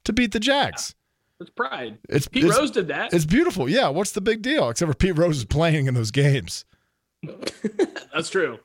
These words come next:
Speaker 2: He was sitting on a couch with a, with an injury.
Speaker 1: So, uh, the trade deadline, uh, and C-, Christian McCaffrey could not have made his presence more felt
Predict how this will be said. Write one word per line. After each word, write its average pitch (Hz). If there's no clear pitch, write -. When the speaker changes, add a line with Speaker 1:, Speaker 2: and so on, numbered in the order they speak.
Speaker 2:
He 139
was 156
sitting 151
on 143
a 135
couch 139
with 127
a, 117
with 123
an 123
injury. 110
Speaker 1:
So, 175
uh, 165
the 156
trade 214
deadline, 165
uh, 160
and 143
C-, -
Christian 202
McCaffrey 139
could 127
not 135
have 120
made 127
his 123
presence 113
more 131
felt 117